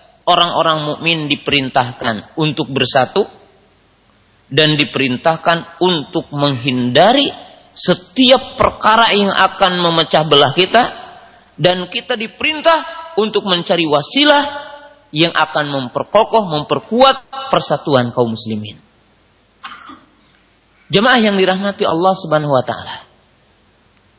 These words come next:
Ini poin yang kedua. Poin yang ketiga, setelah kita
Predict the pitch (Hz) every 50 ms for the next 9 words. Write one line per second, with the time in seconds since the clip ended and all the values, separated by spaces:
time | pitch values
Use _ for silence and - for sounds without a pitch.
0 | - 117 113 - 123 117 113 110 107 104 110 101 95 92 82 80 - 139 143 143
1 | 131 127 123 127 - - 120 104 113 139 180 - - _ _ _ _ _ _ _
2 | _ _ _ _ _ _ _ _ _ _ _ _ _ _ _ _ _ _ _ -
3 | - _ _ - - - 127 117 120 - 123 -